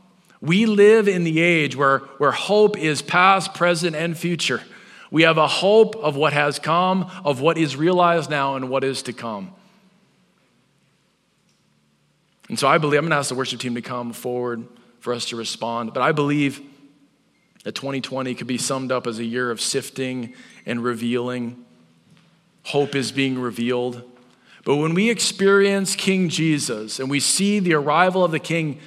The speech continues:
two thousand years ago as something relevant for us now, you will realize a hope, you will encounter a hope that is not dependent on your circumstances.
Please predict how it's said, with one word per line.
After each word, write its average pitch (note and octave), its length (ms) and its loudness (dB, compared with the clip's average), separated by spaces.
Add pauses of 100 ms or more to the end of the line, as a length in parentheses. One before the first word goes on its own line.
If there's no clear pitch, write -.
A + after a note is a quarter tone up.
(200)
two F#3+ 160 0
thousand F3+ 480 4
years D#3 260 -2
ago C#3 220 2
as C3 240 0 (140)
something D#3+ 360 0
relevant E3+ 460 4
for D#3+ 160 2
us D3+ 180 0
now, B2+ 460 -4 (420)
you F3 160 0
will G#3 160 6
realize D#3+ 760 2
a B2+ 100 -8
hope, D#3+ 500 -2
you D#3 80 0
will D#3 120 2
encounter E3+ 520 0
a E3 60 2
hope C3 420 -4 (180)
that D#3 140 2
is F3+ 240 2
not F3+ 300 0
dependent D#3+ 420 -2
on C#3 140 -4
your C3+ 100 -4
circumstances. G#2+ 960 -6